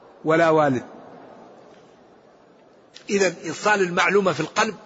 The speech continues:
هذا من خصائص الربوبية. لذلك من دعائه صلى الله عليه وسلم: "يا مقلب القلوب ثبت قلوبنا على دينك".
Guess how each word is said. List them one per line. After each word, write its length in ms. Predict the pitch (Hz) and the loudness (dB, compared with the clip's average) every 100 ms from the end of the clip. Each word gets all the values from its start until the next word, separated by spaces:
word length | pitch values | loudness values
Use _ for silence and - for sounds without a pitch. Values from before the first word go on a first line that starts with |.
| - - - | -20 -20 -6
هذا 200 | 151 147 | -4 -2
من 100 | 135 | -6
خصائص 540 | - 127 151 131 - | -12 -6 -6 -6 -10
الربوبية. 520 | 123 120 117 107 87 - - - - - _ _ _ _ _ _ _ - | -10 -10 -12 -14 -18 -20 -20 -20 -20 -20 _ _ _ _ _ _ _ -16
لذلك 500 | 123 165 156 - 131 - - - - - 135 147 - - - - | -4 -2 -2 -8 -16 -18 -20 -20 -20 -20 -12 -12 -12 -20 -20 -14
من 200 | 151 180 | -6 -6
دعائه 480 | 151 160 165 175 151 | -2 0 2 0 -4
صلى 260 | 151 165 151 | -6 -6 -6
الله 320 | 156 170 151 | 0 2 2
عليه 220 | 151 156 | 0 -2
وسلم: 420 | 143 - 160 165 | -4 -6 -4 -2
"يا 200 | 147 165 | 0 0
مقلب 500 | 180 165 170 170 180 | -2 -2 -4 0 2
القلوب 520 | 180 160 180 208 247 202 - - - - - - - - - _ - - - - | 2 0 0 2 2 0 -14 -20 -20 -20 -20 -20 -20 -20 -20 _ -20 -20 -20 -20
ثبت 300 | 151 143 131 - - | -16 -12 -14 -14 -16
قلوبنا 460 | 117 110 104 101 98 | -12 -12 -12 -16 -18
على 180 | 107 107 104 | -18 -20 -18
دينك". 280 | 101 98 | -20 -20